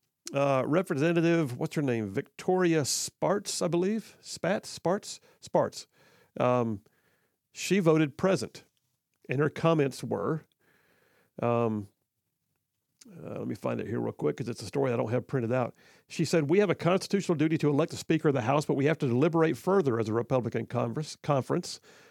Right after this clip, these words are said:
until we have enough votes and stop wasting everyone's time. None of the Republican candidates have this number yet. That's why I voted present after all the votes were cast." So, and essentially,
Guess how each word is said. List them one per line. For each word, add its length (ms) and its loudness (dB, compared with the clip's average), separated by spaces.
until 180 2
we 120 6
have 140 6
enough 260 2
votes 300 2
and 80 0
stop 240 2
wasting 360 2
everyone's 340 2
time. 360 -4
None 220 4
of 60 4
the 80 6
Republican 460 4
candidates 460 2
have 260 2
this 160 -4
number 220 0
yet. 280 2
That's 160 -4
why 200 2
I 60 4
voted 320 2
present 460 -2
after 240 -2
all 140 2
the 60 0
votes 240 -2
were 80 -2
cast." 360 -2
So, 260 2
and 120 -2
essentially, 640 2